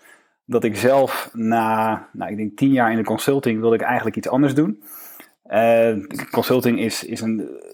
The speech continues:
ja, is een hartstikke leuk, eh, vakgebied, maar je, je blijft natuurlijk per uur blijf je, eh, facturen sturen. En op een gegeven moment dacht ik, "Oké, het is tijd voor iets nieuws."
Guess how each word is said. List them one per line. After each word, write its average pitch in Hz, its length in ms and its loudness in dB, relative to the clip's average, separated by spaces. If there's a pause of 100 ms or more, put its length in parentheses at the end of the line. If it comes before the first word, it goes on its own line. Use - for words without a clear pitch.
(140)
ja, 123 300 -2 (100)
is 101 100 -10
een 120 80 -2
hartstikke 139 360 2
leuk, 117 140 2
eh, 113 420 2
vakgebied, 117 480 0
maar 113 320 2
je, 113 520 -4
je 123 100 2
blijft 127 280 2
natuurlijk 107 260 -4
per 113 160 2
uur 120 240 2
blijf 107 300 0
je, 101 220 -6 (320)
eh, 104 160 0
facturen 120 500 0
sturen. 104 240 0
En 101 100 -2
op 104 60 -4
een 101 60 -2
gegeven 113 220 0
moment 107 180 -2
dacht - 120 -8
ik, 104 80 -6
"Oké, 95 200 -2
het 98 140 -8
is - 80 -10
tijd 127 180 0
voor 113 120 0
iets 104 100 0
nieuws." 139 600 0